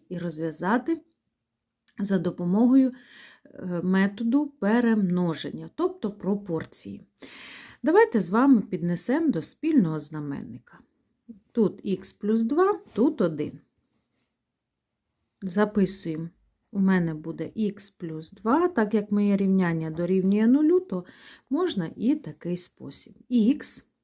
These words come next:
відняти три на х, три х, три на два, шість. Дивіться, так як ми знайшли область допустимих значень,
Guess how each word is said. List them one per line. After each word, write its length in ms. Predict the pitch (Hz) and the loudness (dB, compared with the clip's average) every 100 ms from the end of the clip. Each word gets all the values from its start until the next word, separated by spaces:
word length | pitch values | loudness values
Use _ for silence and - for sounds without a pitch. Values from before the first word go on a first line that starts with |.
| _ _ - - - - | _ _ -20 -20 -18 0
відняти 680 | 214 262 220 170 - - - | 4 6 6 4 0 -10 -12
три 260 | - 233 233 | 0 4 4
на 140 | 175 | 4
х, 480 | 156 147 - - - _ _ | 0 -6 -10 -16 -18 _ _
три 280 | - 165 151 - 202 302 | -12 -10 -10 -4 0 0
х, 240 | - - - _ _ _ _ | -2 -12 -12 _ _ _ _
три 200 | 185 185 | -2 0
на 180 | 165 147 | 0 -4
два, 460 | 143 - 180 294 - _ _ _ _ | -10 -2 2 2 0 _ _ _ _
шість. 580 | - - 107 - - _ _ _ _ _ - - - - - - | -14 -10 -10 -12 -16 _ _ _ _ _ -20 -20 -20 -20 -20 -2
Дивіться, 380 | 226 233 233 160 | 4 4 2 -6
так 300 | - 320 359 | -2 0 2
як 160 | 339 | 2
ми 120 | 226 214 | 4 2
знайшли 520 | 202 202 - 262 302 | 4 0 0 0 0
область 500 | - 240 202 185 165 | 2 2 4 0 0
допустимих 720 | 180 - 185 - 226 196 160 | -4 -4 -8 0 2 2 0
значень, 680 | 156 165 143 - - 233 | -4 -6 -6 -8 -4 -2